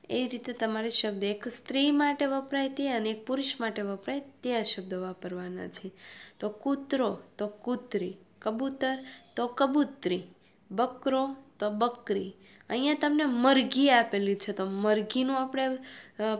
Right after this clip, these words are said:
પુરુષ માટે શું વપરાય? તો મરઘો. મરઘીનું થશે મરઘો. દેડકીનું શું થશે? તો દેડકું. અને છોકરો હોય તો છોકરી.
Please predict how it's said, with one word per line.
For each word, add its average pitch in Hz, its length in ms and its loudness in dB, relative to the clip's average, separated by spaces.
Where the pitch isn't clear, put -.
પુરુષ 269 300 0
માટે 277 260 4
શું 285 240 2
વપરાય? 226 300 2
તો 269 140 2
મરઘો. 262 640 6
મરઘીનું 202 540 0
થશે 240 440 0
મરઘો. 202 560 0
દેડકીનું 240 640 6
શું 285 220 0
થશે? 247 380 -2
તો 285 240 -2
દેડકું. 254 800 4
અને 190 140 0
છોકરો 247 580 2
હોય 214 220 4
તો 302 300 2
છોકરી. 196 600 0